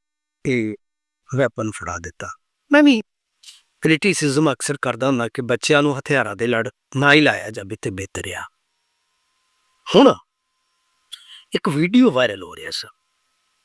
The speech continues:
ਜਾਗੋ। ਕੁਝ ਦਿਨ ਪਹਿਲਾਂ ਦਾ ਇਹ ਵੀਡੀਓ ਹੈ ਜਿਹਦੇ 'ਚ ਜੀਵਨ ਸਿੰਘ ਸੰਗੋਵਾਲੀਆ, ਇਹਨਾਂ ਦੇ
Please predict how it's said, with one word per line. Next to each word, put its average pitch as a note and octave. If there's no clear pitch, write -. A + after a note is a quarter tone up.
ਜਾਗੋ। B2+
ਕੁਝ E3+
ਦਿਨ G3
ਪਹਿਲਾਂ F#3
ਦਾ F3
ਇਹ D#3
ਵੀਡੀਓ C#3+
ਹੈ D#3+
ਜਿਹਦੇ F3+
'ਚ A#3
ਜੀਵਨ E3+
ਸਿੰਘ F#3
ਸੰਗੋਵਾਲੀਆ, C3+
ਇਹਨਾਂ D#3
ਦੇ C3+